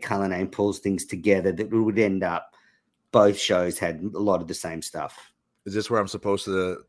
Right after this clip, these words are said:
Speaker 2: defend him endlessly, or can, can, can your
Speaker 1: No,
Speaker 2: other
Speaker 1: Red,
Speaker 2: guy on the show? Okay, good.
Speaker 1: no,
Speaker 2: I'll leave
Speaker 1: Red's
Speaker 2: that alone.
Speaker 1: dead, baby. Red's dead.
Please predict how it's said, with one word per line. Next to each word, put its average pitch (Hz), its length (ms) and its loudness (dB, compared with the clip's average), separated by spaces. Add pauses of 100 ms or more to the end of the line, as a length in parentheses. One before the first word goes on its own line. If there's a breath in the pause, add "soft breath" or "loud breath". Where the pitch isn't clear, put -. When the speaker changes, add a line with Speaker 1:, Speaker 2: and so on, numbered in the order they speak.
(140)
Speaker 2:
defend 98 360 -6
him 101 200 -4
endlessly, 101 500 -2
or 85 460 2
can, 90 240 -8
can, 87 360 -12 (120)
can 90 180 -8
your 90 240 -4
Speaker 1:
No, 135 160 4
Speaker 2:
other 117 80 6
Speaker 1:
Red, 131 120 6
Speaker 2:
guy 90 120 2
on 90 140 -2
the 85 40 -14
show? - 140 -14
Okay, 80 240 -12
good. 82 160 -6
Speaker 1:
no, 110 80 2
Speaker 2:
I'll 110 80 2
leave 127 40 6
Speaker 1:
Red's 139 180 6
Speaker 2:
that 85 80 0
alone. 120 140 8
Speaker 1:
dead, 98 80 -8
baby. 98 440 2
Red's 98 380 0
dead. 82 340 -4